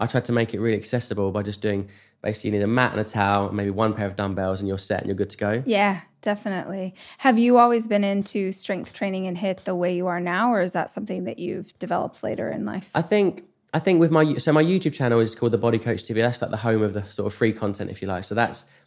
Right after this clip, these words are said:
Speaker 1: I started out doing, like, fifteen minute, twenty minute workouts, just body weight. Then I started to introduce dumbbells and things. But for me, I've always just, um, I've always combined hit with, um, resistance training, because for me, it's like I get the best of both. Like, I get super fit cardio levels through the hit stuff,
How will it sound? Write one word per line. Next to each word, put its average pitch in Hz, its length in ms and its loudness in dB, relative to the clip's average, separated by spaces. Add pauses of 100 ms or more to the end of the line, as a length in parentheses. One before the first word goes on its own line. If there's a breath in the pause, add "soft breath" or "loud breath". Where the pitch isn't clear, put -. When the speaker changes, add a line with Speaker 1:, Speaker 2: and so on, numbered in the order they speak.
(220 soft breath)
Speaker 1:
I - 60 -2
started 131 360 6
out 107 140 4
doing, 113 160 6
like, 107 160 2
fifteen 120 380 0
minute, 110 220 0
twenty 113 180 0
minute 101 160 0
workouts, 104 400 -2
just - 160 -10
body 104 180 2
weight. 90 340 -4 (320 soft breath)
Then 113 140 2
I 120 80 6
started - 280 -2
to 110 60 -4
introduce 104 300 -2
dumbbells 101 420 0
and 98 80 -8
things. 98 200 -6
But - 120 -6
for 131 120 -2
me, 135 160 6
I've 127 100 4
always 151 260 6
just, 131 220 -4
um, 117 340 2 (380 soft breath)
I've 117 100 -2
always 139 200 8
combined 117 380 2
hit 127 220 0
with, 107 320 0 (300)
um, 110 180 2
resistance 107 380 -4
training, 120 260 0
because 117 200 -4
for 120 80 -6
me, 123 100 4
it's 110 140 0
like 104 160 2
I 110 40 -2
get 120 120 0
the 98 60 0
best 117 260 0
of 107 80 -4
both. 127 260 2
Like, 113 120 -2
I 110 40 -4
get 107 80 -6
super 123 300 0
fit - 240 -4
cardio 110 360 -2
levels 98 320 -4
through 101 140 -2
the 101 80 -2
hit 104 200 -8
stuff, 90 300 -8